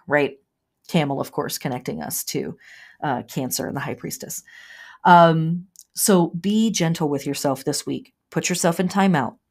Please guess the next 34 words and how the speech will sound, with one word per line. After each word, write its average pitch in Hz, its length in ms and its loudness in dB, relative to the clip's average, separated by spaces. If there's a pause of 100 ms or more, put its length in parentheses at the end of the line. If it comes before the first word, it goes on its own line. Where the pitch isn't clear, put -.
(140)
Go 139 180 0
for 170 180 0
a 165 60 4
walk. 139 360 4 (140)
Drink 147 320 -4
your 180 120 2
water. 165 540 4 (460)
Make 147 140 -6
sure 160 160 0
you 165 120 4
have 160 160 4
a 139 40 0
good 165 240 0
poop 165 260 2
in 165 100 0
the 160 60 2
morning. 143 460 0 (640)
You 170 120 0
know, 131 260 0 (240)
do 196 160 2
what 285 180 0
you 277 80 0
need 240 180 2
to 202 60 4
do, 156 340 0 (340)
right? 151 480 2
But 165 340 0
do 190 140 6
it 214 280 4 (140)
in 175 140 4
a 165 60 4
way 160 580 2
that 151 380 4
preserves 165 840 0